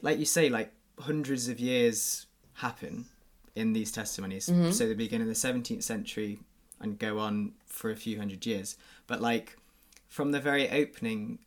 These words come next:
Speaker 1: time itself isn't, like, linear. Like, you introduced that quite early on. So I was,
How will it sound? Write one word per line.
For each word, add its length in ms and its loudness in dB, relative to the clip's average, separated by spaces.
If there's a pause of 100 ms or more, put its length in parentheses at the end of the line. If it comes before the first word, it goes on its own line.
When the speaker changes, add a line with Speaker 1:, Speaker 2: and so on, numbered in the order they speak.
(120)
Speaker 1:
time 260 2
itself 400 0
isn't, 240 -2
like, 260 -8
linear. 420 0
Like, 140 -4
you 140 0
introduced 440 -2
that 140 -8
quite 260 -6
early 220 -6
on. 280 -6
So 180 -2
I 40 2
was, 180 -2